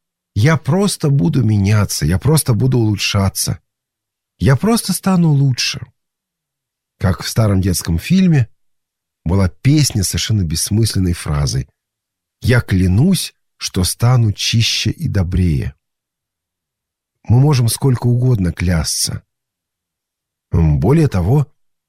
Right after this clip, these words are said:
даже если мы станем чище и добрее, для прощения перед Богом этого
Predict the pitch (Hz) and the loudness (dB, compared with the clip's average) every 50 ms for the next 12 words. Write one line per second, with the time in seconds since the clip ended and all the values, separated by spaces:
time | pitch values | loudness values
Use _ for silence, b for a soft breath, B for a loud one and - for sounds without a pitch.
0 | _ _ _ _ _ _ _ _ - - 143 151 151 160 165 139 - 143 135 131 | _ _ _ _ _ _ _ _ -2 2 2 4 4 2 2 2 2 2 2 2
1 | 127 - - - 170 170 180 175 147 117 104 - - - 117 104 - - 98 98 | 0 0 -2 -2 0 2 2 2 2 2 0 0 0 0 0 0 0 -2 -2 0
2 | 92 110 113 147 196 196 135 85 71 - _ _ _ _ _ _ _ _ _ _ | 0 2 2 2 2 2 2 0 -2 -4 _ _ _ _ _ _ _ _ _ _
3 | _ _ _ _ _ _ _ _ _ _ _ _ _ _ - 73 78 82 85 - | _ _ _ _ _ _ _ _ _ _ _ _ _ _ -4 -4 -2 0 -2 0
4 | - - 190 185 170 135 - - 92 98 127 185 220 208 190 156 - _ _ _ | 0 2 2 2 2 2 0 0 -2 0 0 0 0 2 0 0 -2 _ _ _
5 | _ _ _ _ _ - 139 - - 110 107 - | _ _ _ _ _ -4 -2 0 0 0 0 -2